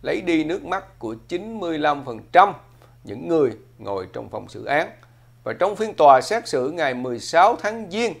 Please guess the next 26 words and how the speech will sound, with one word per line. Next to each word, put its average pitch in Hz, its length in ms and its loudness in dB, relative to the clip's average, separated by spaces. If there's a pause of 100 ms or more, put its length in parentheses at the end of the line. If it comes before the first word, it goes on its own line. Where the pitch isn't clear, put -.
(420)
ông 151 180 -8
Đinh 160 220 -4
La 156 160 4
Thăng 151 240 -6
khẳng 139 200 -6
định 123 240 2
bản 202 160 -2
thân 156 240 0 (340)
không 262 500 -4
hưởng 131 280 -4
lợi 135 420 0
gì 156 300 8 (460)
từ 123 240 -2
việc 139 440 0 (200)
chỉ 113 180 -10
định 110 240 -10
đấu 151 180 -2
thầu. 160 300 10 (540)
Và 107 120 -4
cũng 104 280 -10
theo 151 260 -4
lời 120 240 2
luật 98 240 -6
sư 160 220 -4
biện 120 180 -6
hộ, 104 300 -2